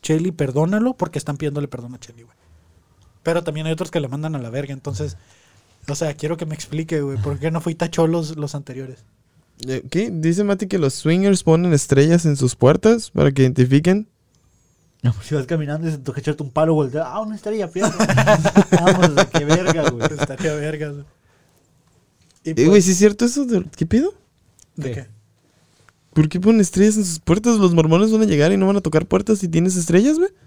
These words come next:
Speaker 3: A huevo.
Speaker 1: No
Speaker 3: Si
Speaker 1: sé,
Speaker 3: lo pones
Speaker 1: güey.
Speaker 3: al revés, güey.
Speaker 2: ¿Qué
Speaker 1: Se
Speaker 2: tipo
Speaker 1: supone
Speaker 2: de
Speaker 1: que
Speaker 2: estrellas, güey, para
Speaker 1: también se
Speaker 2: empezar?
Speaker 1: supone que si pones una virgen en la puerta o algo así, ya los testigos de Jehová no llegan y tocan.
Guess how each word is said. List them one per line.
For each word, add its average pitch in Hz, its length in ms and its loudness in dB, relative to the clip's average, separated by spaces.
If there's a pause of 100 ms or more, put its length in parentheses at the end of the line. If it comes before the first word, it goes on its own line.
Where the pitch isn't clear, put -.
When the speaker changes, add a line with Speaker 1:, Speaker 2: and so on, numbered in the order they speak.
(200)
Speaker 3:
A 101 80 -10
huevo. 107 420 -8 (1300)
Speaker 1:
No 127 120 -10
Speaker 3:
Si 117 40 -10
Speaker 1:
sé, 135 120 -10
Speaker 3:
lo 156 60 0
pones 170 40 0
Speaker 1:
güey. 185 100 0
Speaker 3:
al 120 80 -6
revés, 113 300 -6
güey. 156 120 -10
Speaker 2:
¿Qué 165 100 6
Speaker 1:
Se 165 40 -4
Speaker 2:
tipo 185 140 6
Speaker 1:
supone 208 160 6
Speaker 2:
de 180 40 8
Speaker 1:
que 180 60 4
Speaker 2:
estrellas, 196 400 4
güey, 165 140 4
para 156 140 2
Speaker 1:
también 147 140 4
se - 60 2
Speaker 2:
empezar? 208 120 2
Speaker 1:
supone 165 280 -2
que 180 100 -4
si 151 80 -4
pones 147 300 -6
una 165 160 -4
virgen 156 320 -4
en 151 140 -8
la 127 80 -12
puerta 160 400 -8
o 156 100 -6
algo 151 200 -6
así, 190 260 -10
ya 151 160 -6
los 156 160 -8
testigos 147 300 -10
de 151 60 -8
Jehová 135 200 -10
no 143 100 -10
llegan 135 240 -12
y 120 60 -14
tocan. 123 300 -18